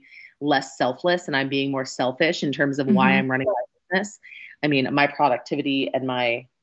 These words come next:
Speaker 1: income definitely plummet.
Speaker 2: Yeah, it's, it's definitely true. It's, it's all about mindset. I feel like we're coming into this,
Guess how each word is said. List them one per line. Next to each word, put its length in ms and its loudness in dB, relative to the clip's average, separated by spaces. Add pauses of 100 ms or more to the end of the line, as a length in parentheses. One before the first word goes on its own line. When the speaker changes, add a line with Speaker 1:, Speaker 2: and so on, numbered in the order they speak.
Speaker 1:
income 520 -2
definitely 540 -4
plummet. 300 -4 (500)
Speaker 2:
Yeah, 360 2 (560)
it's, 400 -4
it's 220 -4
definitely 380 2
true. 600 0
It's, 400 -4 (440)
it's 140 0
all 180 4
about 220 0
mindset. 520 2
I 80 0
feel 240 2
like 240 2
we're 300 2
coming 400 2
into 220 2
this, 260 0